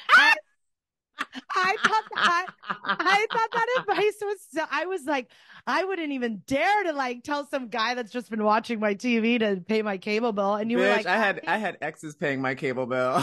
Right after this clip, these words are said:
Speaker 2: <laughs> Like, I had them paying all types of bills and different exes for different bills too. I was that girl. <laughs> I really was.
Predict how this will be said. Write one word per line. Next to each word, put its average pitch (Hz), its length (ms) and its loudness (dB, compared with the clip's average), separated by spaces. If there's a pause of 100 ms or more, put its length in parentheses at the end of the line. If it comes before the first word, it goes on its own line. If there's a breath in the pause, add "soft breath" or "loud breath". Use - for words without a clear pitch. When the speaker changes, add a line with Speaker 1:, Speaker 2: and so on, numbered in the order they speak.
(140)
Speaker 2:
<laughs> - 80 -2
Like, 262 280 4
I 277 100 4
had 262 220 0
them 240 180 -6
paying 196 240 -2
all 165 180 -2
types 160 340 -8
of 151 100 -10
bills 131 280 -4 (420 loud breath)
and 202 160 2
different 233 320 0
exes 196 340 -4
for 175 120 -8
different 160 300 -8
bills 139 360 0
too. 160 140 -4
I 143 160 0
was 185 200 -4
that 139 220 -2
girl. 135 340 -2 (200)
<laughs> - 100 -6
I 262 80 4
really 240 340 0
was. 196 220 -2